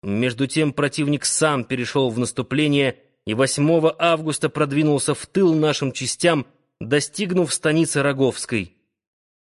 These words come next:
Однако здесь он был атакован частями генерала Бабиева и отброшен вновь к станице Брыньковской. Девятого противник перешёл в наступление против частей генералов Шифнер-Маркевича и Казановича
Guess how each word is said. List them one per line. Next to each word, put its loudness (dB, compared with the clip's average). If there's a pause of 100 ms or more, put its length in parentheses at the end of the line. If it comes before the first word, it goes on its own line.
(180)
Однако 0
здесь -4
он 0
был 2
атакован 0
частями -2
генерала 2
Бабиева 0 (400)
и 0
отброшен 2
вновь 2 (260)
к -10
станице 0
Брыньковской. 0 (880)
Девятого 0
противник -2
перешёл 0
в -2
наступление 0
против -2
частей -4
генералов 0
Шифнер-Маркевича 0
и -6
Казановича 0